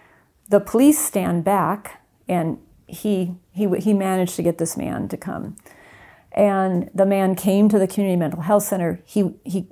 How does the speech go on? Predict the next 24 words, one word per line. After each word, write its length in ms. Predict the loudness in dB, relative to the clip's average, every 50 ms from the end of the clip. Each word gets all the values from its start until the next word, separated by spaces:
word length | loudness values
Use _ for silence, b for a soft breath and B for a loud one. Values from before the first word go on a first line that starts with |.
| _ _ _ -10
came 240 | -4 -2 0 0 2
into 160 | 2 0 0
one 180 | 0 0 0
of 80 | 0 0
those 180 | 0 0 0 -2
six 300 | -4 -4 -4 -4 -6 -4
beds. 460 | 0 2 2 2 0 -2 -6 -10 -12 b b b b b b b b
They 120 | -2 -2
found 440 | 0 2 0 2 4 4 6 6 4
the 60 | 4
family, 720 | 2 -2 -4 -4 -2 -2 -2 -2 -2 -2 -4 -4 -6 -8 -12 _ b b b b b b b b b b b _ _ 2
and 460 | 2 2 4 4 2 0 0 -2 -6 -10 _ _ _ _ _ _ _ _ _ _ 0
as 180 | 0 2 2 0
a 60 | -2
family, 800 | -2 0 0 2 4 6 6 6 4 4 2 0 -2 -4 -6 -10 _ _ _ -2
working 400 | 4 4 4 4 4 2 2 2
with 200 | 2 0 0 0
him, 440 | 2 2 2 2 0 -2 -4 -6 -2 -2
they 100 | -2 -2
came 260 | 0 -2 -2 -2 -2
up 140 | -2 -2 -4
with 120 | -4 -2 -2
a 40 |
strategy. 800 | -4 -4 -4 -2 -2 -2 -2 -2 -4 -6 -10 -12 -12 -12 -12 -14